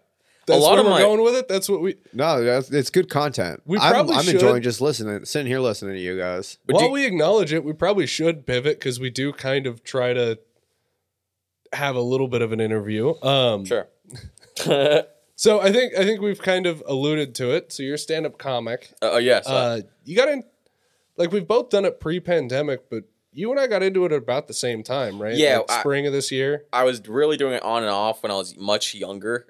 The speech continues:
Speaker 2: And now, like, post-pandemic, it is now the best time to hit it hard. Like, to actually
Speaker 1: Oh, yeah.
Speaker 2: Yeah.
Speaker 1: Everybody's, everybody's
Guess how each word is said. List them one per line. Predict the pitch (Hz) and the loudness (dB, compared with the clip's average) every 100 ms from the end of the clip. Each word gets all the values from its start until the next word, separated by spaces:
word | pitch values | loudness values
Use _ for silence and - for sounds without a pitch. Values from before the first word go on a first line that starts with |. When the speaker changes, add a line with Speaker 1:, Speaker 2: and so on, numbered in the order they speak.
| _ | _
Speaker 2:
And | 110 113 110 | -8 -6 -2
now, | 117 123 | -2 0
like, | 117 - - | -2 -4 -2
post-pandemic, | 151 - 120 110 107 101 | -2 -2 -4 -2 -4 -4
it | 117 | -6
is | 107 | -2
now | 107 | 0
the | 101 | 0
best | 98 - 117 110 - | -2 0 0 0 -4
time | - 107 98 87 _ _ - | -8 -6 -6 -10 _ _ -10
to | 110 | -6
hit | 107 110 | -2 -2
it | - | -4
hard. | - 101 95 107 120 _ _ _ - | -6 -4 -2 -2 -6 _ _ _ -2
Like, | 107 | 2
to | 113 | 2
actually | 214 165 226 | 4 4 4
Speaker 1:
Oh, | |
yeah. | 127 - | 2 2
Speaker 2:
Yeah. | 127 92 80 _ - | 2 2 -4 _ 2
Speaker 1:
Everybody's, | 214 220 226 190 170 143 123 - _ _ _ _ _ _ _ _ _ _ - | 2 2 2 2 2 0 -6 -10 _ _ _ _ _ _ _ _ _ _ -6
everybody's | 151 190 170 139 117 | -2 0 0 0 -2